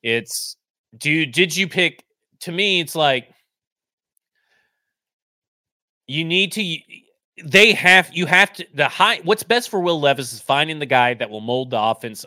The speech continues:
around Will Levis, like Bobby Slowick did for C J Stroud. So let's say you hire Thomas Brown for whatever reason.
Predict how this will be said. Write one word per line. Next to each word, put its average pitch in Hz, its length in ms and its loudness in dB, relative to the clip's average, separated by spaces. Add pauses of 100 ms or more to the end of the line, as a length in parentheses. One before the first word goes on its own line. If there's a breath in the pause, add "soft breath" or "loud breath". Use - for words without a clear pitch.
around 110 480 -4
Will 101 180 -10
Levis, 90 320 -12
like 104 180 -10
Bobby 135 320 0
Slowick 131 340 -8
did 117 140 -8
for 110 120 -18
C 101 160 -12
J 92 160 -8
Stroud. 80 320 -16 (640 soft breath)
So 139 100 -18
let's 165 180 -4
say 196 120 0
you 175 120 -2
hire 151 320 0
Thomas 127 400 -8
Brown 78 220 -20 (460)
for 98 120 -16
whatever 123 460 -4
reason. 107 540 -10